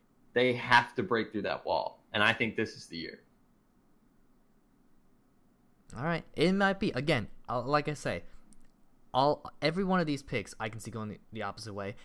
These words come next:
Speaker 2: And a big reason to that for me is because they're all division opponents playing each other.
Speaker 1: Yeah.
Speaker 2: And that always adds an extra, just weird, uh, e-,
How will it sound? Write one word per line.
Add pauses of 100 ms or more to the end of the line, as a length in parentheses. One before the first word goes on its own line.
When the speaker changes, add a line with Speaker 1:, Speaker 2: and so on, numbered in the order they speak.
Speaker 2:
And
a
big
reason
to
that
for
me (280)
is
because
they're
all (140)
division
opponents
playing
each
other. (720)
Speaker 1:
Yeah. (160)
Speaker 2:
And
that
always
adds
an
extra, (260)
just (520)
weird, (280)
uh, (100)
e-,